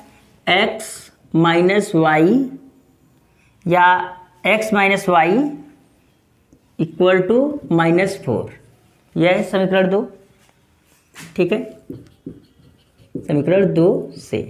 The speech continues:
तो अब क्या करते हैं, इसको हम plus में इसको करते हैं। तो यहाँ पर अगर हम इसको क्या करें,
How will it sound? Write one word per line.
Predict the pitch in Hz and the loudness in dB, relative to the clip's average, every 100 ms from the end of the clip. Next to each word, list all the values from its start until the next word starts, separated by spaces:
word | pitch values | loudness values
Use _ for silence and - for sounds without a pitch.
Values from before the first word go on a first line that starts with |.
| - - - _ _ _ _ _ _ _ _ - _ _ _ | -14 -20 -20 _ _ _ _ _ _ _ _ -20 _ _ _
तो | - | -8
अब | - 214 233 | 2 2 4
क्या | 247 | 0
करते | 233 226 226 | 2 0 2
हैं, | 220 | 0
इसको | 208 - 202 285 - - - | 0 0 0 0 -6 -16 -12
हम | 151 175 220 | -2 0 0
plus | - 208 208 | 0 0 2
में | 214 214 | 2 2
इसको | 214 208 | 0 0
करते | 190 175 185 | 0 0 0
हैं। | 190 277 - _ _ _ _ _ | 0 -6 -14 _ _ _ _ _
तो | 196 | 0
यहाँ | 196 175 233 | 2 2 0
पर | 233 208 226 - - _ _ - - _ _ - _ _ | 2 -2 -2 -8 -20 _ _ -14 -14 _ _ -20 _ _
अगर | 185 202 208 | 0 2 4
हम | 208 220 - | 2 0 -2
इसको | 196 - | -4 -2
क्या | 190 208 | 0 0
करें, | 214 208 277 - | 0 0 -2 -6